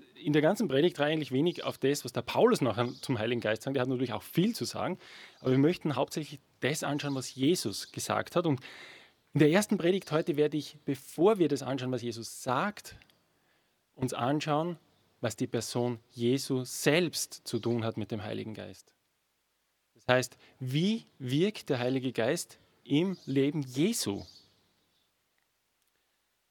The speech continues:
Und <clears throat> ich denke, Jesus, obwohl für uns einfach unerreichbar, er ist doch in seinem Leben und in seinem Wirken und in seinem Handeln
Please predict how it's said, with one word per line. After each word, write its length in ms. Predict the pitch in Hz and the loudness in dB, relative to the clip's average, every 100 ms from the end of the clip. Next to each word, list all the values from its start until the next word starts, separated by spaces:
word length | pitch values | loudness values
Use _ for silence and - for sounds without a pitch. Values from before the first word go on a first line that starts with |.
| _ | _
Und 360 | 139 135 131 - - | 2 4 4 0 0
<clears throat> 1080 | 160 147 107 - _ - - _ _ _ _ | 2 4 0 -8 _ -20 -20 _ _ _ _
ich 100 | 135 | 0
denke, 220 | 156 156 | 2 4
Jesus, 280 | 147 175 175 | 4 4 2
obwohl 380 | 147 143 160 170 | 2 4 4 2
für 200 | - 156 | 0 0
uns 440 | 156 185 - - - _ _ _ _ _ _ _ _ _ _ _ _ _ | 2 0 -2 -10 -18 _ _ _ _ _ _ _ _ _ _ _ _ _
einfach 400 | 131 135 143 - - | -2 0 0 -2 -6
unerreichbar, 800 | 147 170 120 107 165 - 175 - _ _ _ _ _ _ _ _ _ _ _ _ _ _ _ _ _ _ _ - | -2 0 2 0 0 -2 -2 -4 _ _ _ _ _ _ _ _ _ _ _ _ _ _ _ _ _ _ _ 2
er 120 | 143 | 4
ist 180 | 139 - | 4 4
doch 300 | 160 208 - - _ _ _ _ _ - | 4 4 -6 -12 _ _ _ _ _ -2
in 100 | 143 | 0
seinem 260 | 151 139 | 2 2
Leben 400 | 127 127 170 220 | 2 2 0 -2
und 180 | 196 139 | -4 -2
in 140 | 135 | -4
seinem 340 | 123 123 120 113 | -6 -8 -10 -12
Wirken 320 | 131 180 190 | -14 -14 -14
und 140 | 190 | -6
in 100 | 147 | -4
seinem 340 | 127 123 120 110 | -2 -4 -4 -4
Handeln 460 | 113 147 160 170 | -4 -4 -4 -4